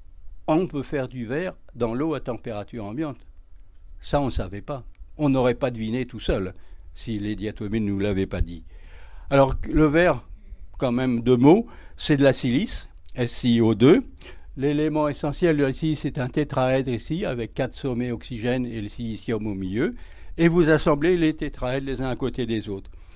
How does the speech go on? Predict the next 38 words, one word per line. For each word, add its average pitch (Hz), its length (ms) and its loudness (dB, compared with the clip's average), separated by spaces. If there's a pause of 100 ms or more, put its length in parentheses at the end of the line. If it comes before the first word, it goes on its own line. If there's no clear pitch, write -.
(180)
Alors, 143 160 -10
s'ils 175 180 -10
sont 175 180 -4
assemblés 156 540 -2
de 143 120 -6
façon 131 380 -4
régulière, 139 600 2 (280)
ça 123 180 2
vous 120 120 2
donne 117 200 6
le 104 100 0
cristal 101 440 -8
de 95 80 -4
quartz. - 540 -2 (480)
S'ils 156 200 -8
sont 170 240 -4
assemblés 147 640 -4 (280)
de 120 100 -2
façon 123 400 0
désordonnée, 127 880 2
ça 135 180 -6
vous 120 140 -2
donne 117 240 2
le 101 60 -4
verre. - 300 -12 (2500)
Alors, 139 260 -2
la 123 140 2
réaction, 131 440 -2
en 123 60 -4
fait, 165 320 -4
euh, 123 220 0
c'est 127 200 -2
pareil 131 320 4
qu'une 120 220 0
polymérisation 117 800 0
en 117 60 0
chimie 107 280 -2
organique. 117 540 2